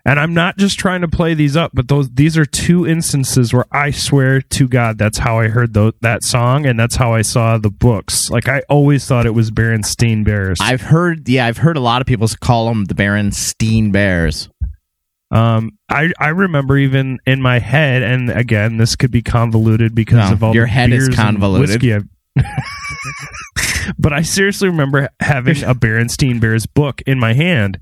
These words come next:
Speaker 1: And it's not like it's something that I should just be like, "Oh, I'm a little boy and I stare at words all day."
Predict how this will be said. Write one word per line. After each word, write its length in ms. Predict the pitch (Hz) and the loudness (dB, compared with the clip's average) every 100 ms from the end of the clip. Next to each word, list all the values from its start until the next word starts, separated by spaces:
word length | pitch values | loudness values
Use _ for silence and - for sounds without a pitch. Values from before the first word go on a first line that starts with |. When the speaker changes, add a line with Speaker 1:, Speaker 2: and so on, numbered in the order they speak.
| - _ - | -16 _ -2
Speaker 1:
And 160 | 139 165 | 0 0
it's 160 | - | -2
not 220 | 196 196 | -2 0
like 180 | 185 175 | -2 0
it's 140 | 160 - | -2 0
something 400 | 156 151 156 135 | -2 0 -2 0
that 120 | 113 | 2
I 80 | 113 | 0
should 220 | - 123 | 0 0
just 200 | 117 - | 0 0
be 100 | 123 | 0
like, 380 | 117 107 101 - - _ _ _ _ _ _ _ _ _ _ _ _ _ _ _ _ _ - | 2 0 -2 -6 -20 _ _ _ _ _ _ _ _ _ _ _ _ _ _ _ _ _ -4
"Oh, 320 | 208 220 175 | -2 0 0
I'm 260 | 147 202 202 | 0 0 0
a 80 | 165 | 0
little 320 | 170 170 175 | 2 2 0
boy 400 | 151 180 196 156 | 0 0 2 0
and 120 | 139 | 0
I 120 | 165 | 0
stare 500 | - - - 120 139 | 0 -4 -2 0 0
at 100 | 165 | 0
words 360 | 160 185 196 147 | 0 0 0 2
all 220 | 135 127 | 0 2
day." 500 | 117 120 113 101 95 | 0 0 2 0 0